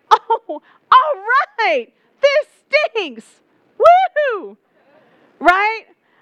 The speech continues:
I don't know about you, but I'm like, "James, what the heck?" So I wanted to do a little digging, and I wanted to find out more about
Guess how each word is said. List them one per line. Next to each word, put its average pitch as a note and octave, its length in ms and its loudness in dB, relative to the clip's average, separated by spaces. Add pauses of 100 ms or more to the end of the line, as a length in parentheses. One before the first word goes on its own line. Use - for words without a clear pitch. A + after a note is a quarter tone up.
(260)
I A#4 180 4
don't A#4 160 -10
know G#4 220 -4
about F4 380 -6
you, B4+ 160 0
but G4+ 120 -6
I'm G#4 140 -6
like, E4+ 200 -6
"James, E4+ 360 -8
what F#4 240 -4
the D4+ 100 -4
heck?" D4 440 -10 (640)
So F4+ 180 4
I E4+ 60 2
wanted G#4 400 -4
to D4+ 80 -10
do F4 220 -6
a - 20 -4
little C#4+ 320 -6 (180)
digging, A3 600 -6
and C4 100 0
I C#4 80 2
wanted F#4+ 300 -6
to F#4 80 -10
find C#4+ 540 -6
out B3+ 500 -4
more D#4 440 -2
about A#3+ 580 -6